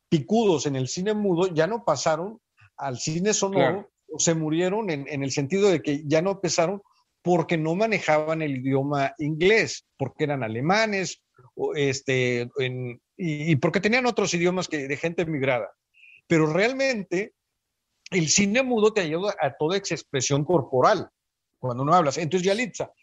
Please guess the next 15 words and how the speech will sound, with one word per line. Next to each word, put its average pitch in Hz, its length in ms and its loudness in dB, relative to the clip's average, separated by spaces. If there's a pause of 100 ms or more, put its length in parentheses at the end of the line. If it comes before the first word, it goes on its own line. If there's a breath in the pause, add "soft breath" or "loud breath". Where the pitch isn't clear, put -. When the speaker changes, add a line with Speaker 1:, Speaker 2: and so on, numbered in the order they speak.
Speaker 1:
si 185 160 -2
venía, 196 420 2
si 165 140 -6
tanto 180 260 -4
la 202 120 0
critican 180 440 -8
que 143 80 -10
venía 143 260 -2
de 214 80 -2
un 214 60 -8
personaje 180 580 -4
que 127 140 -12
casi 139 260 -2
no 165 120 4
hablaba, 190 500 2